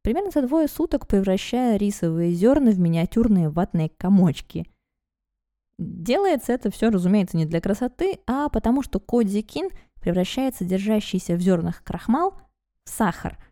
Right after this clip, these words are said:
за который вскоре с удовольствием примутся дрожжи. Завершив два дня превращений, кодзи воссоединяется в чане для брожения с остальным пропаренным рисом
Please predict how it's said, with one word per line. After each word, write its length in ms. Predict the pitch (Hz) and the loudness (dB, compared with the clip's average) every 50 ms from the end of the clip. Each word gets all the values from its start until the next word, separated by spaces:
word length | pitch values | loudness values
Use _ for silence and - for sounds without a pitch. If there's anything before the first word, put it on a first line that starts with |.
| _ _ _ _ _ - | _ _ _ _ _ -20
за 400 | - - - 180 233 311 381 403 | -14 -10 -6 -4 -2 -2 -2 -2
который 380 | - - 240 - - 311 311 240 | -2 -4 -2 -2 0 0 -2 -2
вскоре 420 | - - - - - 277 294 - | -4 -8 -10 -2 0 2 2 2
с 80 | - - | 0 2
удовольствием 500 | 175 185 185 208 226 - - - 185 175 | 2 2 2 2 0 0 0 0 0 2
примутся 360 | - 185 196 202 190 - - | 2 2 2 2 2 0 -2
дрожжи. 480 | 156 165 156 160 151 135 139 160 - - - _ _ _ _ _ _ _ _ _ _ _ _ _ _ _ _ _ _ _ _ _ _ _ _ _ _ _ _ _ _ _ _ _ _ _ _ _ _ _ _ _ _ - | 0 2 2 2 2 0 -2 -6 -12 -14 -16 _ _ _ _ _ _ _ _ _ _ _ _ _ _ _ _ _ _ _ _ _ _ _ _ _ _ _ _ _ _ _ _ _ _ _ _ _ _ _ _ _ _ -12
Завершив 480 | - 190 175 180 190 220 - 349 370 277 | -4 0 0 2 2 0 0 -2 -2 -2
два 240 | 208 202 254 262 247 | 0 0 2 2 2
дня 280 | 190 180 196 190 185 | 2 2 2 4 4
превращений, 880 | 185 185 170 160 165 170 196 - - - 269 320 359 349 339 349 - - _ _ | 4 2 2 2 2 2 0 -2 -4 -4 -2 -2 -2 0 -2 -2 -4 -6 _ _
кодзи 380 | - - 254 269 262 240 262 269 | -8 -4 -2 -2 0 0 -2 -2
воссоединяется 880 | 269 269 - - 262 254 240 226 233 226 202 196 202 208 208 - 208 | -2 -2 -2 -4 -4 -4 -2 2 4 4 4 6 4 2 0 -2 -4
в 100 | 202 - | -8 -8
чане 300 | - - - 185 180 170 | -8 -4 0 0 2 2
для 160 | 165 156 160 160 | 2 0 -2 -2
брожения 600 | - - 165 160 160 175 190 208 220 226 233 240 - - _ _ _ | -2 -2 -2 -2 0 2 4 4 4 4 2 0 -2 -8 _ _ _
с 80 | - - | -6 -6
остальным 440 | 277 - - 285 302 254 240 247 247 | -4 -2 -2 0 2 2 4 4 4
пропаренным 580 | - 226 220 - 196 196 202 202 202 202 185 | 2 2 2 2 2 4 6 6 6 6 4
рисом 360 | 170 170 170 - - 160 160 | 4 2 0 0 0 -2 -2